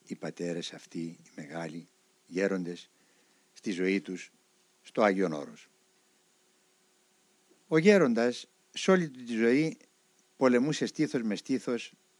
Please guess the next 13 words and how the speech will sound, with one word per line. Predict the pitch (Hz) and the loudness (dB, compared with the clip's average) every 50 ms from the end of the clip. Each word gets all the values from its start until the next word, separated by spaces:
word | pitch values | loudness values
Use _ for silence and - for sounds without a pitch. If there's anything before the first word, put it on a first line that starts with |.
| _ _ | _ _
με | - 101 | -8 -2
τα | - 110 98 | 0 0 2
δαιμόνια. | 95 98 92 90 82 76 71 65 62 - _ _ _ _ _ _ _ _ _ _ _ _ _ _ _ _ _ _ _ _ _ _ _ _ _ _ _ _ _ _ _ _ _ _ _ _ _ _ _ _ _ _ _ _ _ _ _ _ | 2 0 0 0 -2 -4 -6 -12 -14 -20 _ _ _ _ _ _ _ _ _ _ _ _ _ _ _ _ _ _ _ _ _ _ _ _ _ _ _ _ _ _ _ _ _ _ _ _ _ _ _ _ _ _ _ _ _ _ _ _
Οι | - 143 156 | 4 6 8
αποστάτες | 160 156 - 165 151 - - 214 202 185 - 170 139 - | 8 6 4 0 0 2 4 2 2 4 2 -2 -2 -2
της | - - 120 - | -2 -4 -6 -4
Θείας | - 175 170 147 117 - | 0 2 2 2 4 2
Αγάπης | 123 104 107 123 135 131 - - 147 151 - - _ _ _ _ _ - _ _ _ _ _ _ _ _ | 0 0 0 0 0 0 -4 -8 -8 -8 -12 -18 _ _ _ _ _ -20 _ _ _ _ _ _ _ _
τον | - 139 139 135 - | 0 2 2 2 2
πολεμούσαν | - 135 123 120 113 131 160 165 156 - 156 143 143 143 - - _ _ _ _ _ _ _ | 0 2 4 4 4 2 2 0 0 0 0 0 0 -2 -8 -12 _ _ _ _ _ _ _
με | 113 120 117 | 0 0 2
διαφόρους | 107 113 117 107 98 - 156 135 98 80 - | 2 2 0 0 0 0 0 0 0 -2 -6
τρόπους. | - - 71 65 - - - - | -8 -10 -10 -10 -12 -18 -20 -20